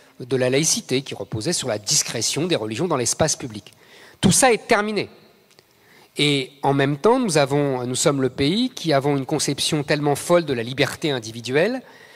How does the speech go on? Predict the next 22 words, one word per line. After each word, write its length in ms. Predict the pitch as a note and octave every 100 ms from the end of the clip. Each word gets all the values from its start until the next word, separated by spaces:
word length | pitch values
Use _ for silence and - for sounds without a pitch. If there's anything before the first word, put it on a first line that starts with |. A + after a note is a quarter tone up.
| - - -
euh, 280 | A#2+ A#2 A2+ -
que, 420 | G3 G#3+ B3+ C4 - - _ _ _ C3
euh, 220 | A#2+ A2+
nous 200 | C3+ C3+
avons 240 | D3+ D3
renoncé 920 | B2 - G3+ F3 D#3 - F#3+ G#3+ C#4+ C#4+ - _ _ - -
à 160 | C3
défendre, 800 | A#2 D#3+ D#3 - F#3+ C#4 B3 G#3 - - - -
euh, 200 | B2 A#2+
notre 380 | C3 D3+ - C#3+
modèle 580 | D3 E3 D3 F#3 A#3 -
collectif. 680 | G#3 G3 - - - - - _ _ _ _ _ _ -
Uniquement 440 | F#3 G3+ - A#3 A3+
au 100 | E3+
nom 160 | G#3+
de 60 | B3+
la 60 |
liberté 360 | D#3+ D3 C#3+ F3
individuelle, 640 | D3 B2+ C3 A#2 C3+ A#3
au 100 | G3+
nom 220 | C#3+ D#3 G3
de, 300 | C#3+ C3+